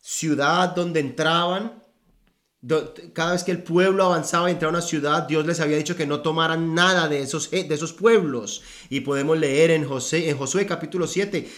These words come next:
que Acán vio el, vio el oro, vio la plata y tuvo deseo y la cogió. ¿Y qué acerca de David? Solo una mirada,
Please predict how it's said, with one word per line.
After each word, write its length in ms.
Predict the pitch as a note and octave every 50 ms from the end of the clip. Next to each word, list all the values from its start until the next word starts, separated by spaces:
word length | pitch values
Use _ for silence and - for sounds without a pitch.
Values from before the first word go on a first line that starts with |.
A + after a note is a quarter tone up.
| - - _
que 200 | - D#3+ D3 C#3+
Acán 520 | C3+ - - F#3+ G#3 G#3+ F#3 D#3 C3+ - - - -
vio 300 | A2+ A#2 C3 C#3+ C#3 C#3
el, 220 | C#3 C#3+ C#3+ C#3 C#3 - - - - - D3
vio 140 | A#2 C#3+ C#3
el 100 | C#3 C#3
oro, 520 | D3+ F3 F#3 G3 F3+ D#3+ C#3 B2+ A#2+ - - - -
vio 200 | A2+ C3 D3 C#3+
la 180 | C#3+ D3 -
plata 560 | - E3+ F3 F3+ F#3 F#3 - D#3+ C#3+ B2 - - - _ _
y 120 | B2 B2+
tuvo 560 | A#2+ C3 D#3 D3 D3 D#3+ E3 E3+ D#3+ E3 - -
deseo 480 | A#2 C3+ D3 - - E3 F3+ G3+ G#3 F3+
y 40 |
la 160 | D3 C#3 B2+ -
cogió. 580 | A2 - - F3+ B3+ - - - - - - _ _ _ _ _ _ _ _ _ _ _ _ _ _ _ _
¿Y 160 | - B2 A#2+
qué 160 | A#2 - B2+ C3
acerca 480 | C3 B2+ B2+ C#3+ C3+ B2+ C3 C3+ C3
de 80 | C3 B2+
David? 540 | B2 A#2+ A#2+ B2 F3 A3+ A3+ F#3+ G#3+ - - _ _ _ _ _ _ _ _ _ _ _ _ _ _ _
Solo 420 | - - - D3 D3+ D#3+ E3 E3 D#3+
una 180 | D#3+ D#3+ D#3+
mirada, 840 | D#3+ D#3+ D3+ C#3+ D3 D#3+ F3 F3 E3+ D3 B2+ A2+ - - _ _